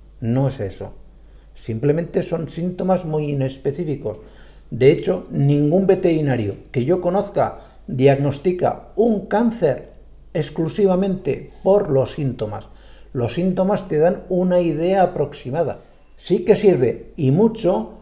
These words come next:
conocer los tipos de cáncer que con mayor frecuencia va a tener un perro. Porque si los tenéis claros,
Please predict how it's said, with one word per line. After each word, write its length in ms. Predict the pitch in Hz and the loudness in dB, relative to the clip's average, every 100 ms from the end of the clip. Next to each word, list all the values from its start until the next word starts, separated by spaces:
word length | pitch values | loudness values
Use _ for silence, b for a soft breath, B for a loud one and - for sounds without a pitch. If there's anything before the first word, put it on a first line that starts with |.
| - - | -20 -4
conocer 680 | 156 139 139 139 202 208 - | 2 2 2 2 2 2 -4
los 460 | 143 135 127 - - | -2 0 0 -4 -6
tipos 600 | 220 226 - 170 170 151 | -4 -2 0 -2 -2 -4
de 160 | 135 135 | -4 0
cáncer 560 | 180 190 202 202 196 | -2 -2 -2 -4 -4
que 180 | 156 139 | -6 -2
con 180 | 143 135 | -2 0
mayor 360 | 135 135 196 | 0 2 0
frecuencia 880 | 190 - 151 156 180 175 - 180 180 220 | 0 -6 -4 -2 -2 -4 -4 -4 -4 -8
va 440 | 147 135 160 165 - | -2 2 4 2 -8
a 180 | - - | -12 -8
tener 420 | 131 160 170 - - | -2 0 -2 -6 -16
un 220 | - 135 - | -6 -6 -4
perro. 380 | 117 - 104 B B B B - | -4 -4 -8 B B B B -2
Porque 240 | 160 - | 0 0
si 160 | 185 202 | 0 2
los 240 | 170 170 | 2 0
tenéis 300 | 185 214 208 | -2 -2 -2
claros, 480 | - 127 139 240 | 0 0 0 -4